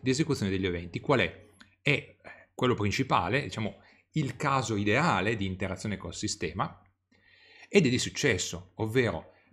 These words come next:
è una sequenza di, eh, interazioni tra l'attore e il sistema che mi portano a raggiungere, eh,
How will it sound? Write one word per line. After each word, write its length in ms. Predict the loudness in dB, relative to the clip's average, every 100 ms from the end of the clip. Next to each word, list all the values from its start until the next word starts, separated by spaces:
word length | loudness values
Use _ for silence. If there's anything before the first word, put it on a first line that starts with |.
| _ _ _ _ _
è 280 | -2 -2 -2
una 140 | -6 -4
sequenza 560 | -4 0 2 0 -4
di, 300 | -2 -4 -4
eh, 160 | -12 -10
interazioni 720 | -8 -4 -4 -4 0 0 0 -4
tra 120 | -8
l'attore 520 | -10 -4 0 0 -4
e 80 | -6
il 60 | -4
sistema 580 | -4 -2 -2 -2 -4 -6 -20 -8
che 160 | 0 2
mi 120 | 2
portano 500 | 2 0 2 0 0
a 60 | 0
raggiungere, 1000 | -2 -2 -2 -2 0 2 0 -2 -12 -12
eh, 260 | -10 -10